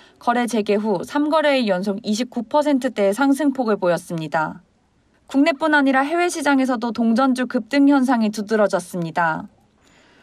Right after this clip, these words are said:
나스닥 시장에서 일 달러대에 거래되고 있는 주식 중 최근 삼 거래일 연속 상승세를 보인 엑셀라 테크놀로지스는 어제 오십구점일팔 퍼센트가 급등했으며, 같은 날 마린 소프트웨어는 백삼십 점 육칠 퍼센트,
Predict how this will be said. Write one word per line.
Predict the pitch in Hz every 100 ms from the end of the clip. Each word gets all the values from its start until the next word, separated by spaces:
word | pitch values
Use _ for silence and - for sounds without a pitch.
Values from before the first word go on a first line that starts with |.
| _ _
나스닥 | 226 247 247 294
시장에서 | 285 254 269 247 247 233
일 | 302
달러대에 | 320 339 330 320 285 269
거래되고 | 262 226 220 214 202 202
있는 | 196 185
주식 | 196 196 196
중 | - 220 285 - _ _
최근 | - 320 302
삼 | 302 339
거래일 | 339 339 320 277
연속 | 208 202 226
상승세를 | 302 320 320 349 320 269 240
보인 | 208 180 -
엑셀라 | 180 175 262 247
테크놀로지스는 | 240 330 - 330 269 220 196 - 175 185 - - - -
어제 | - 208 254
오십구점일팔 | 233 220 254 294 - 214 240 247 311 - 349
퍼센트가 | 330 285 254 240 202
급등했으며, | 208 - 226 208 208 175 156 151 - - - _
같은 | - 233 220 277
날 | 262
마린 | 202 185 254
소프트웨어는 | 262 262 254 - 226 202 196 190 180
백삼십 | 208 208 294 285 277 277
점 | 240 208
육칠 | 196 - 294
퍼센트, | 262 208 175 175 175